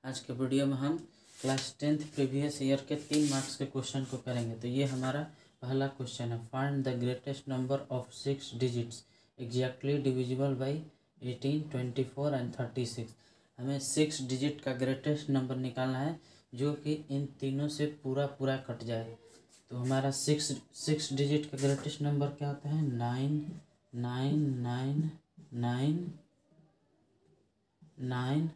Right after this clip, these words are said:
और नाइन, ये हमारा six digit का greatest number हो गया।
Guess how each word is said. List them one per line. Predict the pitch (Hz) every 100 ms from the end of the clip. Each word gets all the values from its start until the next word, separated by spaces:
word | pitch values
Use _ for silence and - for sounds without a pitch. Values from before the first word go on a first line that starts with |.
| -
और | 123 120
नाइन, | 120 120 117 120 - - -
ये | 135
हमारा | 143 139 143 139
six | - 151 151
digit | 135 139 147 -
का | 143
greatest | 139 139 139 156 -
number | 139 147 143 143
हो | 143
गया। | 156